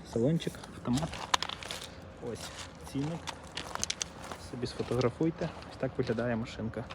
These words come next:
Так, ми завершаємо наш хід парад кросоверів таким Кодіаком. Двадцять п'ять дев'ятсот, вісімнадцятий рік, два літри бензин, повний привід. Ось такий салончик. Класний.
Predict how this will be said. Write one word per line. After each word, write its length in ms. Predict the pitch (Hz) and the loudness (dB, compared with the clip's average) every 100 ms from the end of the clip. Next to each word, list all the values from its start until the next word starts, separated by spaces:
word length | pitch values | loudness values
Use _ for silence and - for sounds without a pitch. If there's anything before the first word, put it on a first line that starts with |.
| - - - - - - - - - - - - - - - - - - - - - - | -6 -8 -12 -12 -12 -12 -10 -8 -6 -8 -10 -12 -10 -8 -8 -8 -10 -14 -12 -12 -12 2
Так, 160 | 131 117 131 135 | 4 6 6 10
ми 120 | 139 | 12
завершаємо 880 | 131 131 123 127 - 127 127 120 120 | 12 10 10 6 6 4 6 6 4
наш 180 | 117 - | 2 4
хід 180 | - | 2
парад 300 | - 131 120 - | 2 6 6 6
кросоверів 520 | 123 - 135 135 131 | 2 4 6 6 4
таким 460 | - 120 - 123 117 - - - - - | 2 0 2 0 0 0 -12 -12 -12 0
Кодіаком. 580 | 123 113 113 117 - 180 175 - 123 | 4 6 6 6 4 0 0 -4 -2
Двадцять 360 | 113 120 - | 4 4 4
п'ять 140 | 113 110 | -2 2
дев'ятсот, 400 | 110 117 143 143 | 2 4 2 4
вісімнадцятий 540 | 120 120 110 - 131 | 2 2 0 2 2
рік, 100 | 160 | 6
два 120 | 127 | 6
літри 220 | 113 117 | 6 4
бензин, 460 | 107 110 110 131 170 - | 2 2 2 2 2 4
повний 240 | 107 104 | 4 4
привід. 300 | - 156 165 - - - - - - - - - - - - | 2 2 2 0 -10 -12 -12 -12 -8 -4 -4 -4 -4 -4 6
Ось 160 | 135 113 | 8 10
такий 280 | - - 113 | 8 6 6
салончик. 500 | - 110 139 156 - - - - - - - - - - - - - - - - - - - - - - | 8 10 10 8 4 0 -10 -12 -12 -12 -12 -12 -12 -14 -14 -12 -12 -12 -12 -12 -12 -14 -12 -10 -8 4
Класний. 420 | 139 139 - 135 | 8 8 8 6